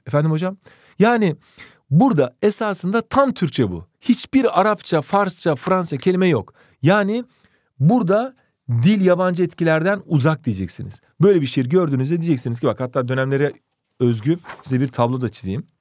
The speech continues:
Bak şimdi, İslamiyet öncesi, geçiş dönemi, halk edebiyatı, divan edebiyatı, Cumhuriyet dönemi diyelim. Burada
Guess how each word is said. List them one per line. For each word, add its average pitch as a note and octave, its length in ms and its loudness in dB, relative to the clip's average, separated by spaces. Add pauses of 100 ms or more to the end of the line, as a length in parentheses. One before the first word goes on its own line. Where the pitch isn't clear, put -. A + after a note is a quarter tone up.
(160)
Bak F2 100 -6
şimdi, - 160 -16 (360)
İslamiyet B2+ 420 -2
öncesi, D3 400 -4 (880)
geçiş A2 360 -4
dönemi, C#3 320 -4 (760)
halk - 420 -2
edebiyatı, C#3+ 540 -2 (600)
divan D#3+ 220 4
edebiyatı, A#2+ 320 0
Cumhuriyet C#3+ 300 2
dönemi F2 180 -6
diyelim. - 160 -14 (380)
Burada F#3+ 460 2